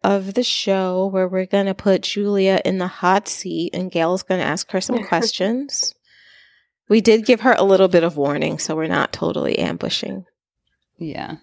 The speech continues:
Speaker 1: ambushing you.
Speaker 3: <laughs> All right. So we have a couple questions that we ask people when they come on the show, and we're going to put you through the same investigation or interrogation, I guess is what I wanted to say. Um, Nicole and I have a term for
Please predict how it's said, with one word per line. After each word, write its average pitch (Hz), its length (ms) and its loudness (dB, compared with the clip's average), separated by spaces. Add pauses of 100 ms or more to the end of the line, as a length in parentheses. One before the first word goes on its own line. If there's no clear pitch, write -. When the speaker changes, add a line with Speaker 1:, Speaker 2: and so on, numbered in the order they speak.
(160)
Speaker 1:
ambushing 185 720 -4
you. 160 220 -8
Speaker 3:
<laughs> - 420 -16
All 240 140 4
right. 233 260 2
So 208 160 2
we 208 80 2
have 208 140 4
a 220 40 -4
couple 214 280 0
questions 190 380 0
that 165 140 2
we 151 100 -4
ask 147 280 -4
people - 240 -6
when 147 140 -2
they 135 100 -4
come 139 200 -6
on 131 80 -2
the 131 80 -4
show, 127 320 -6
and 175 220 -2
we're 135 120 -8
going 135 240 -6
to 147 360 -4
put - 240 2
you 208 120 0
through 208 200 0
the 180 100 2
same 175 340 4
investigation 151 1040 -2
or 143 80 -10
interrogation, 143 840 -2
I 131 80 -10
guess 139 200 -14
is - 100 -14
what 139 80 -8
I 131 60 -8
wanted - 160 -12
to 156 60 -12
say. - 240 -8 (560)
Um, 180 300 4 (340)
Nicole 226 380 4
and 247 140 6
I 196 160 6
have 185 220 0
a 196 40 -6
term 156 400 2
for 139 720 -2